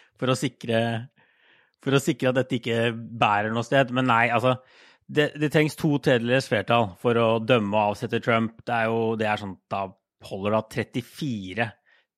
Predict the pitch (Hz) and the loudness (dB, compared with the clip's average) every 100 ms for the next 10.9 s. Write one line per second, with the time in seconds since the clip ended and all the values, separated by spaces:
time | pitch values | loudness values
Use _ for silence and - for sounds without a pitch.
0 | - 107 110 123 107 92 120 107 107 110 | -8 -4 -2 -2 -2 -2 0 2 2 2
1 | 117 110 - - 110 110 104 117 98 101 | 0 -2 -8 -6 -2 -2 -2 0 0 0
2 | 107 104 101 - _ _ _ - 104 104 | -2 -2 -2 -6 _ _ _ -8 0 0
3 | 101 107 110 101 107 104 101 107 - - | 2 2 2 0 0 0 0 -2 -8 -10
4 | 101 92 104 98 98 - - - 101 95 | -8 -6 -4 -4 -6 -10 -20 -16 -16 -16
5 | 117 - 101 - 92 95 104 101 104 107 | -16 -12 -10 -6 -6 -4 -6 -4 -4 -2
6 | 98 101 98 101 98 90 - _ _ _ | -2 -2 -2 0 2 0 -4 _ _ _
7 | _ 113 107 107 107 104 95 107 107 101 | _ -2 0 2 2 2 0 0 0 -2
8 | 104 104 92 - - _ _ _ _ _ | -2 -2 -2 -10 -20 _ _ _ _ _
9 | 107 98 101 104 107 107 107 107 - 104 | -8 0 0 0 -2 -4 -2 -2 -4 -8
10 | 110 104 92 92 92 113 - 92 113 | -4 -4 -4 -6 -8 -6 -4 -2 -4